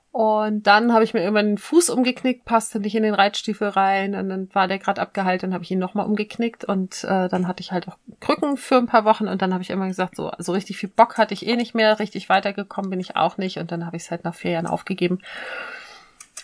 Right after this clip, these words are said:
Ähm, ja. Und, äh, dramatischerweise ist dann auch so in Anführungsstrichen mein Pferd, also das war halt eins der Schulpferde,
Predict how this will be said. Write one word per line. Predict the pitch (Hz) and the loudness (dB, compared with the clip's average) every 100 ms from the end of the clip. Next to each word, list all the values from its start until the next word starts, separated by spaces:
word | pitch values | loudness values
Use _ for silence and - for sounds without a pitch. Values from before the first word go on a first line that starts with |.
| - | 0
Ähm, | 175 165 165 165 165 165 175 - _ _ - | 2 4 2 0 -2 -4 -8 -14 _ _ -4
ja. | 160 143 156 160 - - - _ _ _ _ 247 - | 4 6 6 4 -6 -20 -20 _ _ _ _ -20 -10
Und, | 175 170 165 165 - 170 | -6 -4 -4 -8 -10 -8
äh, | 170 165 - - _ - | -8 -10 -14 -20 _ -10
dramatischerweise | 185 - 185 208 214 220 202 180 180 214 | -10 0 4 4 2 2 2 2 2 -2
ist | 185 - | -8 -6
dann | 202 | -4
auch | 180 180 | -4 -4
so | 190 175 | -6 -6
in | - 190 | -6 -6
Anführungsstrichen | - 190 208 - 185 190 | -4 -4 -6 -6 -4 -2
mein | 185 175 208 247 - | 2 2 2 -2 -6
Pferd, | - 247 247 247 | -6 -2 0 0
also | 190 180 | -2 -2
das | 175 - - - | -8 -12 -16 -8
war | 165 | -2
halt | 180 - | -2 -2
eins | 180 - | -4 -4
der | 190 | -4
Schulpferde, | - 254 - 233 226 226 | -4 -4 0 2 4 2